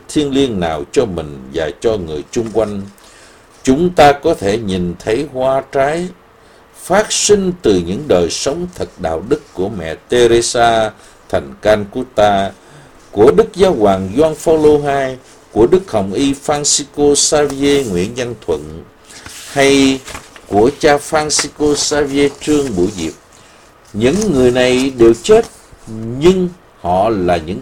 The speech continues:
cành nho không bao giờ bị khô héo, vì gương thánh thiện của các ngài luôn ảnh hưởng đến các tâm hồn.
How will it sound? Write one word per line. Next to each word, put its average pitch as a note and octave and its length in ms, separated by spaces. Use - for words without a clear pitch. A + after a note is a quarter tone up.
cành D#2 280
nho G#2 220
không D#3+ 440
bao D3 240
giờ D2+ 340
bị D#2 140
khô A2+ 180
héo, G#2+ 320
vì A2 180
gương F3+ 360
thánh G#3 260
thiện G2+ 360
của D3 180
các F3+ 220
ngài D#2+ 380
luôn D#3+ 560
ảnh A2+ 360
hưởng F2 320
đến A2+ 300
các - 300
tâm A2+ 200
hồn. D2 200